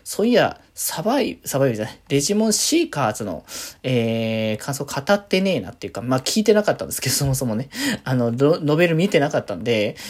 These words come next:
ちょっと、あの、今週二回ね、あの、今日と明日、ちょっと日またいでるから今日は捨て、ちょっとずれてるんですけど、えー、語っていこうかなと思っております。と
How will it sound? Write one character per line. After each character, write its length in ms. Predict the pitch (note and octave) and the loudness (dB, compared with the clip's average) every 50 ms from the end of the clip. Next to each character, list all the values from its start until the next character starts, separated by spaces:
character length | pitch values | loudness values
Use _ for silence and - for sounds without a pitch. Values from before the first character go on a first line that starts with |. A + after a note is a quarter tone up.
| F#3 D#3 - | -16 -14 -10
ち 100 | - - | -4 -4
ょ 20 | D#3 | -4
っ 20 | |
と、 320 | D#3 - A2+ F#2 D2 - - | 0 2 0 0 0 -2 -4
あ 160 | B2+ B2+ A2+ | -4 -2 -2
の、 140 | A2 A2+ A2 | 0 -2 -2
今 260 | - - A3+ A#3+ B3+ | 0 2 4 4 4
週 300 | A#3+ - - A#3 G3+ G3 | 4 2 2 2 2 2
二 160 | G3 F#3+ F#3+ F#3 | 2 0 -2 2
回 280 | - F#3+ F#3 F#3 F#3 | 2 2 2 2 2
ね、 200 | F#3 F#3 F#3 - - | 0 -2 -4 -4 -4
あ 220 | - C3 B2+ B2 | -4 -2 -2 0
の、 180 | A#2+ A#2+ A#2 A2+ - - | -2 -2 -4 -4 0 2
今 120 | D3+ B2 | 2 2
日 60 | A2 | 2
と 80 | - E2+ | 0 -4
明 140 | C#2 F2+ G#2+ | -2 -2 -4
日、 140 | - - - G#2+ A#2 - - - - A#2+ | -4 -4 -4 -4 -4 -6 -8 -10 -8 -4
ち 80 | - - | -4 -2
ょ 20 | |
っ 20 | C#3 | -4
と 40 | C3+ | -4
日 180 | - - D#3 D#3 | -4 -4 -2 0
ま 120 | E3+ E3+ | 0 2
た 80 | - E3+ | 2 2
い 60 | D#3 | 0
で 80 | - | 0
る 60 | F#2 - | -2 -8
か 80 | - | -8
ら 40 | - | -10
今 180 | - - B2+ A#2+ | -6 -4 -4 -4
日 40 | |
は 60 | A#2+ A2+ | -4 -6
捨 120 | - - | -8 -6
て、 260 | - G#2+ G#2 - - | -4 -6 -4 -6 -8
ち 140 | C3 - - | -12 -10 -10
ょ 40 | A2 | -8
っ 20 | |
と 100 | - A2 | -6 -4
ず 80 | A2 A2+ | -4 -4
れ 80 | G2+ | -4
て 80 | - G2 | -4 -6
る 80 | D#2 B1+ | -12 -10
ん 20 | |
で 60 | - | -12
す 60 | - | -8
け 80 | - C3 | -6 -2
ど、 220 | B2 A#2+ A2+ - - - - - - - - - - | -2 -2 -2 -2 -6 -8 -10 -10 -10 -10 -12 -8 -6
え 420 | D#3 D3 C#3+ C#3+ C#3+ C#3 C#3 C3+ | -4 -2 0 0 0 0 0 -2
ー、 140 | C3 - D3+ | -2 -2 -2
語 60 | - B2 | -4 -2
っ 40 | |
て 60 | - B2+ | -2 -2
い 40 | A#2+ | -2
こ 80 | - | -2
う 40 | A2 | -2
か 100 | - G#2+ | -2 0
な 200 | D#3 F3+ F#3 G3 | 0 0 0 0
と 240 | G3 - - - - _ - | -2 -4 -10 -12 -12 _ -12
思 180 | - A2+ A2+ | -8 -6 -4
っ 80 | A2 - | -4 -6
て 160 | - - - - | -8 -12 -8 -4
お 100 | A#2+ B2+ | -4 -2
り 100 | C#3+ D#3+ | -2 0
ま 140 | F3 F#3 F3+ | -2 -2 -2
す。 100 | - - | -4 -4
と 180 | - - - | -6 -6 -6